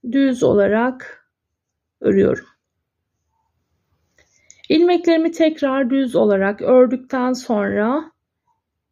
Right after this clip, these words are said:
iki ilmeğimi diğer şişime aldım.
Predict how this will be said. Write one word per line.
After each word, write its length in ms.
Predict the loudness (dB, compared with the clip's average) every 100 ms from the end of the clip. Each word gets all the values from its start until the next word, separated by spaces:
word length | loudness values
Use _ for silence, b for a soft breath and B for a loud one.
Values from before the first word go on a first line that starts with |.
| _
iki 280 | -4 0 2
ilmeğimi 760 | 4 4 4 2 2 0 -2 -2
diğer 340 | 0 2 2 -2
şişime 680 | -4 -12 -6 -4 -4 -6 _ _ _ _ _ _ _ _ _ _ _ _ _
aldım. 720 | 0 4 2 4 4 2 -2